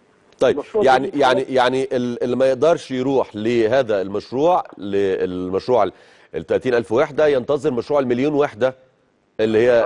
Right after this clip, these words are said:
Speaker 1: ال-، اللي بيتبعها بنك الاسكان، تمام؟
Speaker 2: هو ل-، لو تسمع حضرتك، هو مش هينتظر، احنا، احنا شهريًا حضرتك او كل شهر،
Speaker 1: آه.
Speaker 2: كل خمسة وأربعين يوم في اعلان جديد. يعني زي ما بقول لحضرتك، ان شاء الله الشهر الجاي في عشرين ألف وحده جداد، اعلان جديد عن، عن عشرين ألف وحده. احنا كل شهر تقريبًا او كل خمسة وأربعين يوم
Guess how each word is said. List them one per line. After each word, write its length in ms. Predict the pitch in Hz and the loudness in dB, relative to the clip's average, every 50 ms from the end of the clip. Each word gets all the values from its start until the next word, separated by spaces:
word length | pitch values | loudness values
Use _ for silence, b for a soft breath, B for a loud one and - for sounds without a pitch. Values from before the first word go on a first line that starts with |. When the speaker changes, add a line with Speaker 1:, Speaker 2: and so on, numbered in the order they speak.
| - - | 0 -4
Speaker 1:
ال-، 220 | 104 98 95 95 | -6 -4 -2 0
اللي 220 | 101 92 92 101 101 | 0 0 0 -2 -2
بيتبعها 320 | 107 101 98 123 110 113 | -4 -2 0 0 0 0
بنك 220 | 104 110 107 - | 0 -2 -4 -4
الاسكان، 340 | 110 98 87 - - 76 71 - _ _ | -6 -10 -10 -8 -8 -8 -8 -10 _ _
تمام؟ 280 | - 95 110 127 143 156 165 _ _ - | -6 0 0 0 0 -2 -8 _ _ -6
Speaker 2:
هو 200 | - 185 185 180 | -2 0 0 0
ل-، 120 | 170 170 - 160 | 0 -2 -4 0
لو 140 | 156 160 160 | 2 2 2
تسمع 340 | - 180 170 214 214 196 175 | 2 -2 -2 2 2 2 2
حضرتك، 180 | 196 196 - | 2 2 2
هو 60 | 208 | 2
مش 160 | 202 208 208 202 | 2 4 2 0
هينتظر، 320 | 196 - 226 208 185 185 | 0 2 0 2 2 0
احنا، 160 | - - 185 | 0 0 -4
احنا 340 | 175 - - 185 180 180 147 | -4 -2 0 0 2 2 2
شهريًا 420 | - 185 175 165 185 214 220 208 175 | 2 2 2 4 6 6 4 4 2
حضرتك 340 | - - 180 202 214 214 - | 0 -2 0 2 2 2 2
او 120 | 156 147 | 0 0
كل 280 | 147 - 202 196 190 180 | 2 0 0 0 0 -2
شهر، 120 | - 196 202 | 0 2 4
Speaker 1:
آه. 140 | - 214 - | 4 4 2
Speaker 2:
كل 180 | - 190 196 | 0 -6 -6
خمسة 260 | 190 196 190 190 - | -6 -8 -8 -4 -2
وأربعين 240 | 170 156 170 185 190 | -2 0 0 0 2
يوم 160 | 190 190 190 | 2 2 2
في 200 | 190 - 170 160 | 2 0 -2 0
اعلان 240 | 160 160 175 185 175 | 2 2 2 2 2
جديد. 220 | 160 160 170 165 143 | 0 -2 -2 -2 -2
يعني 160 | 127 123 123 | -2 0 0
زي 60 | 143 | 0
ما 60 | 147 | 2
بقول 140 | 156 165 156 | 2 2 -2
لحضرتك، 260 | - - 175 156 - _ | -2 -8 -12 -12 -12 _
ان 60 | - _ | -6 _
شاء 100 | 170 160 | -2 0
الله 120 | 160 165 | 0 -2
الشهر 240 | 147 - 175 165 156 | -2 0 0 0 0
الجاي 220 | 151 143 165 165 | 2 0 0 0
في 140 | 160 170 156 | 0 0 -2
عشرين 320 | 139 123 - - 180 - | -2 -2 -4 -8 -6 -4
ألف 180 | 170 165 - - | -4 -6 -2 -2
وحده 240 | 170 147 - 147 131 | -4 -2 -2 -2 -2
جداد، 260 | 135 143 165 165 - | 2 2 2 2 0
اعلان 300 | 139 127 135 156 156 151 | -4 -2 0 0 0 -2
جديد 160 | 143 156 165 | -2 -2 -2
عن، 120 | 156 143 123 143 147 b b b b b b b b | -2 -2 -2 -8 -16 b b b b b b b b
عن 140 | - 127 123 | -8 -6 -6
عشرين 280 | 131 127 - - 170 180 | -6 -6 -4 -4 -2 -2
ألف 180 | 160 156 - | -2 0 0
وحده. 300 | 175 180 - - 185 180 185 B B B B B B | 0 0 2 0 -4 -4 -4 B B B B B B
احنا 160 | - - 151 | -6 -4 -4
كل 300 | 143 - 190 185 180 160 | 0 0 0 -2 -2 -2
شهر 260 | - 190 170 151 151 143 | 0 0 -2 0 -2 -6
تقريبًا 320 | 151 151 156 175 170 143 | -4 -2 0 0 2 0
او 80 | 135 127 | 0 0
كل 220 | - 170 160 151 | 0 -2 -2 0
خمسة 260 | - 170 165 160 - | -2 -2 -2 0 -2
وأربعين 260 | 147 131 143 170 170 | -2 -2 -2 0 2
يوم 160 | 170 180 175 | 2 2 2